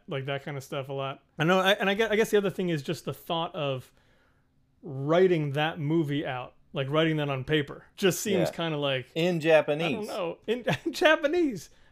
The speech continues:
Speaker 1: I can't do that.
Speaker 2: Which is a much more complicated language than English.
Speaker 1: <sighs> I can't even write a good script in English.
Speaker 2: <laughs>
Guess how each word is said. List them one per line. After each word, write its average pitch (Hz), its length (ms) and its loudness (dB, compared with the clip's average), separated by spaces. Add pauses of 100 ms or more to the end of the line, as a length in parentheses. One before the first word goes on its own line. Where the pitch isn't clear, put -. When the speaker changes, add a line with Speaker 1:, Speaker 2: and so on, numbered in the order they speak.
Speaker 1:
I - 80 2
can't 202 320 2
do 156 160 2
that. 143 260 0
Speaker 2:
Which 185 160 -2
is 190 120 -8
a 202 60 0
much 277 240 -2
more 214 140 2
complicated 190 580 2
language 123 440 2
than 104 160 -2
English. 90 360 -4
Speaker 1:
<sighs> - 40 -20
I 127 880 -4
can't 202 200 0
even 156 160 0
write 156 160 0
a 151 60 -2
good 147 160 -4
script 160 300 -4
in 139 80 -4
English. 214 240 -6 (580)
Speaker 2:
<laughs> - 80 -8